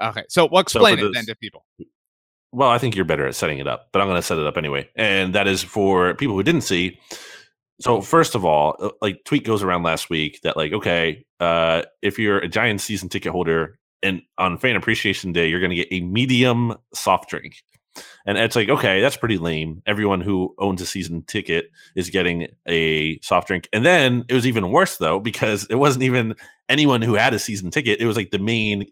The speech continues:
Speaker 2: name on the account. Like, so one person per whatever, you know, allotment of tickets gets one, me-, not even a large, uh, w-, medium,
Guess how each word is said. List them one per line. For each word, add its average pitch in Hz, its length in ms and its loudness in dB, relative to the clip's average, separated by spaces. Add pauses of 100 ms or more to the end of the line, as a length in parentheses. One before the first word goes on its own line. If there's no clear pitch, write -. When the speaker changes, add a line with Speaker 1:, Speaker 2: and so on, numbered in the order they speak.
Speaker 2:
name 104 400 2
on 107 100 2
the 98 140 0
account. 85 400 -2
Like, 80 140 -6
so 113 100 -2
one 117 340 0
person 95 540 -2
per 101 300 2
whatever, 95 440 2
you 92 120 -2
know, 80 240 -2 (280)
allotment 95 520 2 (240)
of 87 120 -6
tickets 90 500 -4 (200)
gets 110 220 -2
one, 104 420 0 (320)
me-, 110 180 -4 (140)
not 147 140 4
even 208 140 4
a 202 60 6
large, 135 520 4 (640)
uh, - 80 -14 (280)
w-, 107 220 -6
medium, 131 460 2